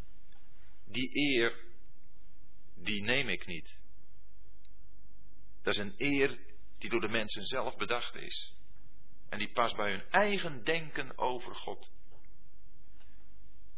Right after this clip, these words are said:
Alleen wie de Zoon eert, die kan de Vader eren. Het gaat in al de plannen,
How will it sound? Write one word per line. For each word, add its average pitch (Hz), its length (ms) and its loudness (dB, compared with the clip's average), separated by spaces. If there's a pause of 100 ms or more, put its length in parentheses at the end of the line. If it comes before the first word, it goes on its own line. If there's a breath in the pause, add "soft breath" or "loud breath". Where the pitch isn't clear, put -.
(220)
Alleen 135 540 2
wie 190 140 0
de 156 100 2
Zoon 143 580 4
eert, - 600 0 (260)
die 220 300 0
kan 170 240 0
de 131 100 -2
Vader 127 420 -2
eren. 82 440 -2 (760 loud breath)
Het - 180 4
gaat 175 380 6 (600 soft breath)
in - 260 2 (380)
al 240 400 12
de 208 300 8
plannen, 220 560 4